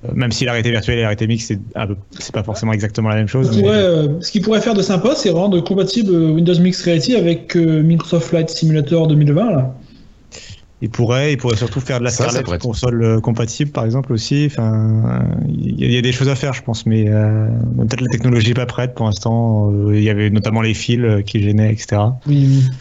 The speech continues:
Speaker 1: On verra.
Speaker 3: Ouais. On verra. Ok. Euh, ben, on passe sur une dernière news, euh, hardware.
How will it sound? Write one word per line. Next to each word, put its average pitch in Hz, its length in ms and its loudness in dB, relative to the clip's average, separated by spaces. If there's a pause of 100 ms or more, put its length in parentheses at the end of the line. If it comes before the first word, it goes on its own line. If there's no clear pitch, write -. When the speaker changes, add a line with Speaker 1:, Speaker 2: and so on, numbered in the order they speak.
(920)
Speaker 1:
On 127 140 0
verra. 104 260 -2
Speaker 3:
Ouais. 78 220 -6 (720)
On 98 60 -2
verra. 90 320 -2 (220)
Ok. 127 260 -4 (460)
Euh, 123 340 0
ben, 147 240 -2
on 147 80 -4
passe 151 460 -4
sur 139 400 -2
une 123 240 4
dernière 117 640 0
news, 104 560 2
euh, 87 240 2
hardware. 98 840 0